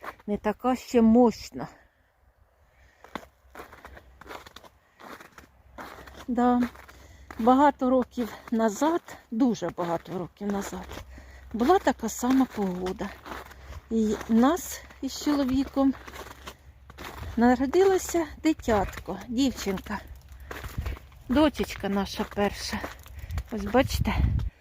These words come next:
на кущу йошти. Ось льод.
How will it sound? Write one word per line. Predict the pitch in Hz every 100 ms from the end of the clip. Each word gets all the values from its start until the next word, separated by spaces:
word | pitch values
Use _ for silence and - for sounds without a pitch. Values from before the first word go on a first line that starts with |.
| _ _ _ _ _ - -
на | 226 214
кущу | - 214 - - 311 311 -
йошти. | 214 208 190 - - 214 - - - - - - - - - - - _ - - - - _ - - _ _ _ _ -
Ось | 202 - - - - - - - 220
льод. | 208 196 -